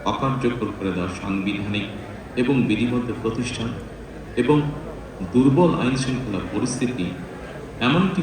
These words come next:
পরিস্থিতির মধ্যে দিয়ে আমরা যাত্রা শুরু করতে যাচ্ছি। আপনাদের স্বতঃস্ফূর্ত অংশগ্রহণের দেড় দশকেরও বেশি সময় পর দেশে পুনরায় জনগণের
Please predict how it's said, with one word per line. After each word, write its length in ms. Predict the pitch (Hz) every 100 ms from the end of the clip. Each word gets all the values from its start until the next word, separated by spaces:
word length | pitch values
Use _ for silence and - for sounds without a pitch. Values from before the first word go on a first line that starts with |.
| -
পরিস্থিতির 420 | 139 139 156 156
মধ্যে 260 | 139 120 110
দিয়ে 140 | 104
আমরা 180 | 92 92
যাত্রা 440 | 92 95 95 92 90 - - - -
শুরু 160 | 175 151
করতে 240 | 165 - 73
যাচ্ছি। 400 | - 76 - - - - - - - - - - - - - - - -
আপনাদের 380 | 123 135 143 139
স্বতঃস্ফূর্ত 880 | - 151 156 180 170 - 123 123 - - -
অংশগ্রহণের 680 | 110 117 - 135 131 127 101
দেড় 280 | 107 98 104
দশকেরও 440 | 107 - 120 110 101 -
বেশি 220 | 135 -
সময় 380 | - 90 78 85 -
পর 140 | 90 87 - - - - -
দেশে 240 | 101 107 113 -
পুনরায় 380 | 131 123 123 123 - - - - - 98
জনগণের 520 | 113 117 113 113 110